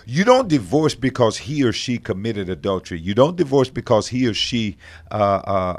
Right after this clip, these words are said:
uh, committed fornication. You don't divorce because he or she is abusive.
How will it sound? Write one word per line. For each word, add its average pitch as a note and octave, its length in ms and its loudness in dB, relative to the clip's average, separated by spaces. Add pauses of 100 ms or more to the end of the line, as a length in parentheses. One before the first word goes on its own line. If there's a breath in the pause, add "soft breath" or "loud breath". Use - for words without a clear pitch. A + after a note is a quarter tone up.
uh, E2 840 -10
committed A2+ 320 -2
fornication. G2 680 -2 (180 loud breath)
You G2+ 100 0
don't D3+ 200 4
divorce B2 360 2
because - 400 0
he A2+ 140 -4
or G2+ 80 -2
she G#2 300 -6
is F2 160 -4
abusive. E2+ 640 -6